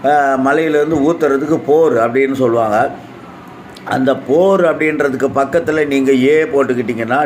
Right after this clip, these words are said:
ட்ரிங்கிங்னு எழுதிக்கிட்டு ஐ என் ஜி ரிமூவ் பண்ணிடுங்க, திரின்னு வரும். போர், பி ஓ யூ ஆர், போர்னு எழுதிக்கோங்க. அது பக்கத்துல இந்த, ஆ, நான் உயிரெழுத்துன்னு சொல்லக்கூடிய, ஆ,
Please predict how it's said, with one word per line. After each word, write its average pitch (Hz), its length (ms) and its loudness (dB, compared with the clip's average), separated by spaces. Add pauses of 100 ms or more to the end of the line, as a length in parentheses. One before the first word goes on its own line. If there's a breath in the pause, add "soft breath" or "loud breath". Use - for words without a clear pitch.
ட்ரிங்கிங்னு 175 540 -2
எழுதிக்கிட்டு 151 500 -2
ஐ 143 180 0
என் 156 180 0
ஜி 143 80 -2 (200)
ரிமூவ் 135 500 2
பண்ணிடுங்க, 120 480 0 (340 loud breath)
திரின்னு 160 340 0
வரும். 120 380 0 (260 loud breath)
போர், 175 520 2
பி 165 180 2
ஓ 170 200 4
யூ 160 300 2
ஆர், 147 200 2
போர்னு 156 500 2
எழுதிக்கோங்க. 127 720 0 (240 loud breath)
அது 135 200 -2
பக்கத்துல 151 600 0
இந்த, 139 160 0
ஆ, 135 280 2
நான் 131 200 0
உயிரெழுத்துன்னு 143 600 2
சொல்லக்கூடிய, 127 600 2
ஆ, 123 340 0